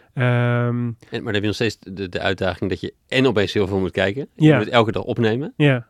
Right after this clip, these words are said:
Speaker 2: En, en wa-, die, die tijd die dat dagelijks gaat kosten, waar,
Speaker 1: Ja.
Speaker 2: waar
Speaker 1: Ja.
Speaker 2: die ko-, die gaat of
Speaker 1: Nou ja,
Speaker 2: ten
Speaker 1: dat
Speaker 2: koste
Speaker 1: was
Speaker 2: van k-, gezin of van werk.
Speaker 1: Ja, nou, dus, de, de, de, dus dat da-, echt het dagelijks opnemen, dat hebben we eigenlijk alleen de eerste Tour de France gedaan.
Speaker 2: Oh ja.
Speaker 1: En dat was ook wel echt een verzoeking, moet ik zeggen.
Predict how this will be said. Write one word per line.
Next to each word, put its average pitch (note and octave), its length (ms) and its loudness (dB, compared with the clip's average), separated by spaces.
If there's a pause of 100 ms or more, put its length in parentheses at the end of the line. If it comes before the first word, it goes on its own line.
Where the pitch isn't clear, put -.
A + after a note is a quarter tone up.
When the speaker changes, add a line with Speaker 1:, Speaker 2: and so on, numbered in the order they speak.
(180)
Speaker 2:
En, G#2+ 220 -4
en G#2+ 240 -6
wa-, G2 100 -10 (140)
die, G#2 240 -6
die G#2+ 220 -6
tijd C3+ 280 2
die A2 80 -6
dat F#2 140 0
dagelijks F2+ 400 -4
gaat - 140 -16
kosten, A#2 420 -10
waar, A2 100 -4 (140)
Speaker 1:
Ja. C3+ 120 -4
Speaker 2:
waar A2 340 4 (420)
Speaker 1:
Ja. C3+ 180 -2
Speaker 2:
die A2 160 -12
ko-, C3+ 180 -2
die A2+ 120 -2
gaat - 300 -6
of - 160 -4
Speaker 1:
Nou F#3 120 4
ja, F#3 100 8
Speaker 2:
ten F3+ 80 2
Speaker 1:
dat F3 100 -2
Speaker 2:
koste E3+ 120 -6
Speaker 1:
was G#2 100 0
Speaker 2:
van G2 180 -2
k-, - 160 -10
gezin A2 340 2
of G#2+ 160 -2
van - 140 -2
werk. A#2 300 2
Speaker 1:
Ja, D#3+ 260 2
nou, E3 200 0
dus, F3+ 140 -2
de, F3+ 140 -2
de, F3 160 -6
de, E3 320 -8
dus D#3 200 -8
dat C#3 280 -6
da-, D3+ 200 6
echt F#3+ 200 2
het D3 140 -2
dagelijks F3 440 0
opnemen, D#3+ 360 -4
dat C#3+ 100 -8
hebben C#3+ 180 -10
we - 100 -20
eigenlijk D3 380 -6
alleen C3+ 160 -6
de C3+ 100 -10
eerste C#3+ 440 -6 (100)
Tour D3+ 200 -2
de C3+ 60 -4
France D3 340 -8
gedaan. D#3+ 240 -6
Speaker 2:
Oh G3+ 60 -8
ja. G#3 80 -6
Speaker 1:
En F#3 60 0
dat C3 120 0
was B2 160 -10
ook C#3+ 160 -8
wel C#3 100 -8
echt C3 220 -4
een C3+ 80 -4
verzoeking, C3+ 440 -6
moet D3 100 -6
ik C3+ 80 -12
zeggen. - 260 -12